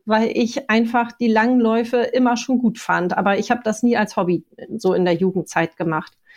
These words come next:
Dann im Studium, wenn man dann nicht so viel Geld hat, dann spart man sich natürlich beim Laufen auch die Mitgliedschaft in irgendeinem Sportverein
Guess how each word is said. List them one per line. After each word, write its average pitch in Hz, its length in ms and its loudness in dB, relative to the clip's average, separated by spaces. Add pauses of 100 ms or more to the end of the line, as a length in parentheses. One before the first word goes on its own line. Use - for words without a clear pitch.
(260)
Dann 220 160 2
im 208 100 2
Studium, 240 640 2
wenn 220 120 0
man 214 140 0
dann 214 160 0
nicht 226 160 0
so 233 120 -4
viel 226 160 -4
Geld 226 340 0
hat, 214 220 -4
dann 208 160 0
spart - 360 -2
man 208 160 0
sich 214 160 -4
natürlich 208 440 -2
beim 202 180 0
Laufen 196 340 -2
auch 196 240 -6
die 208 200 -2
Mitgliedschaft 214 760 -2
in 202 140 0
irgendeinem 196 280 -2
Sportverein 202 800 -2